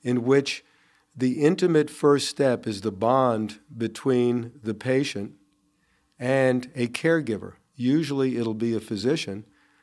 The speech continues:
but it doesn't necessarily need to be a physician. It could be somebody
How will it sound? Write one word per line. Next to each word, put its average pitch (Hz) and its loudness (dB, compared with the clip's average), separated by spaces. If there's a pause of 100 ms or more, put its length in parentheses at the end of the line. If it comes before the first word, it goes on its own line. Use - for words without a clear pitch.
(200)
but 123 -2
it 127 0
doesn't 160 2
necessarily 160 0
need 107 -2
to 110 -6
be 101 -6
a 92 -8
physician. 95 -8
It 104 -12
could 113 -8
be 120 -2
somebody 127 0